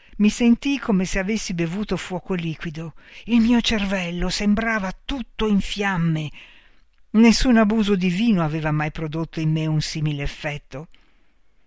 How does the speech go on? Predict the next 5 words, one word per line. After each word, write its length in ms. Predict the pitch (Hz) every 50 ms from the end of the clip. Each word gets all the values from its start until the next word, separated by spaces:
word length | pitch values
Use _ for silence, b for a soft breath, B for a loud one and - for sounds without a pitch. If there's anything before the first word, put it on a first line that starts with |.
| _ _ _ _ _ _ _ _ _ _ _ _ _ _ _ _ _
Valoroso 800 | - 196 220 247 254 247 269 277 285 311 349 370 370 311 277 311
ex 540 | 294 277 269 - - - 277 269 269 262 262 233
soldato 800 | - - - - 269 269 254 233 226 269 285 311 320 - - 269
dell'esercito 880 | 240 247 254 247 247 247 233 240 285 294 294 262 - 277 254 - 269 233
francese 1160 | 208 - 247 233 233 233 226 - - 277 294 320 311 277 247 226 202 220 214 202 196 196 -